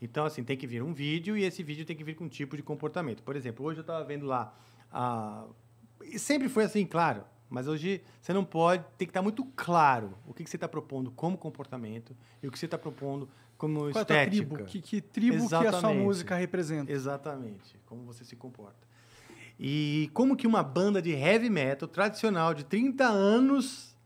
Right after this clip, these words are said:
Speaker 1: vai propor algo novo em termos de comportamento, né? Aí eu confio muito no próprio Bruno, no, no Felipe, que são um pouco mais novos e, e são muito antenados com linguagem,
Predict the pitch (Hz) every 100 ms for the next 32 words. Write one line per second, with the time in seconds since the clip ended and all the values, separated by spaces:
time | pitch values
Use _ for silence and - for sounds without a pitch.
0 | _ _ _ - 165 180 185 175 175 180
1 | 190 170 185 180 175 185 175 131 202 185
2 | 165 156 151 143 113 - _ _ _ _
3 | _ _ _ - 120 135 _ _ _ _
4 | - - - - - - 160 214 220 202
5 | 202 165 165 214 214 160 147 139 151 139
6 | 139 120 113 131 151 151 127 123 123 120
7 | 117 120 117 147 143 120 - 131 131 123
8 | 131 110 127 139 135 120 113 131 131 117
9 | 120 - _ 123 113 131 143 165 165 170
10 | 147 123 131 156 185 139 110 - - _
11 | _ - - 131 127 127 120 120 120 107
12 | 107 95